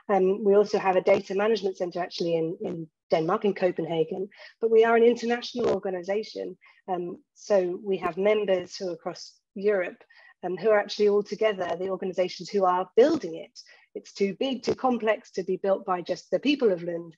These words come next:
So actually people from all over the world are helping us to, to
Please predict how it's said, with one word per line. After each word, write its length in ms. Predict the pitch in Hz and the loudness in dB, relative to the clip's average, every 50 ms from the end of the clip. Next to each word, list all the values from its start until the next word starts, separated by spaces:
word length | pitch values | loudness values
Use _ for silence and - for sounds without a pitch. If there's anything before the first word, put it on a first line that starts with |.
| - - - _ _ | -20 -20 -20 _ _
So 200 | _ - 196 185 | _ -4 -2 -2
actually 380 | 175 175 - - - 190 175 165 | -2 -4 -6 -6 -4 -4 -4 -4
people 300 | - - 190 180 190 165 | -4 -4 -4 -4 -4 -6
from 160 | - 180 196 | -8 -8 -8
all 180 | - 208 190 185 | -4 -2 -2 -2
over 160 | 180 165 175 | -2 -2 -4
the 80 | 175 | -6
world 460 | 165 180 185 185 175 - 170 170 160 - - - | -4 -2 -2 -2 0 0 -2 -2 -4 -8 -14 -12
are 280 | - 170 160 156 156 - _ _ _ - _ _ | -8 -6 -6 -6 -8 -10 _ _ _ -20 _ _
helping 340 | - - 208 208 196 180 175 | 0 0 0 0 0 -4 -6
us 160 | 165 160 - - | -6 -8 -10 -10
to, 260 | - 185 170 165 165 - - | -8 -8 -8 -8 -10 -12 -10
to 140 | - 175 | -10 -10